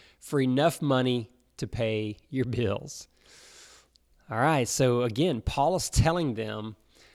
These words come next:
uh, yes, love your num-, neighbor, right? Yes, love each other. But building on that, on top of that,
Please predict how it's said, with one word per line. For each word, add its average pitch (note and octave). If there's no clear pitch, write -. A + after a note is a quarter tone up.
uh, A#2+
yes, D3
love B2+
your A#2+
num-, G#2+
neighbor, A2+
right? A2+
Yes, C3
love A#2+
each A2+
other. A2
But C#3
building F3
on A2+
that, A2+
on A2+
top F#3+
of A#2+
that, G#2+